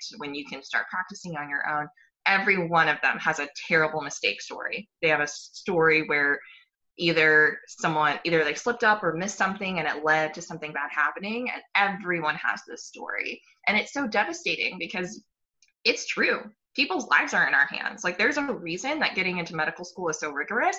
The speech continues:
because there's a certain point where competency just has to be there.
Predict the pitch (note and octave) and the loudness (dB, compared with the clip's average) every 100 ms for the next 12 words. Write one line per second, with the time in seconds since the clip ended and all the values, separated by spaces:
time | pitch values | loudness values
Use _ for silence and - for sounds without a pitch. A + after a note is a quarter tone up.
0 | - F#3+ F#3 F3+ - _ - G3+ G#3 G#3 | -6 -6 -6 -8 -16 _ 0 2 2 0
1 | - D4 B3 G#3 - C#4+ A#3+ F#3 E3+ F3+ | -2 -2 -2 -6 -8 -4 0 0 0 2
2 | A#3 F#3+ G#3+ G#3 G3+ F#3+ E3 - D#3 - | 2 0 0 -6 -6 -6 -6 -4 -4 -6
3 | D#3 C#3 - - | -10 -8 -4 -4